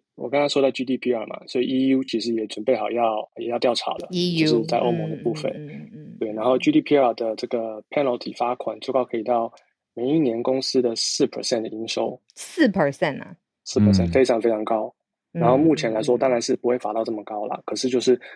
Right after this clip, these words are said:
Speaker 1: 它的，它的 limit 是非常非常高的，所以 potentially
Speaker 2: 理解。
Speaker 1: 可能会到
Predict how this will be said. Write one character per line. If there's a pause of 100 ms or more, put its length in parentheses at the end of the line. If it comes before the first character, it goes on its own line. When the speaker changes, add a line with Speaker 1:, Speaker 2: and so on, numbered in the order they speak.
(160)
Speaker 1:
它
的，
它
的
limit
是
非
常
非
常
高
的，
所
以 (100)
potentially
Speaker 2:
理
解。 (200)
Speaker 1:
可
能
会
到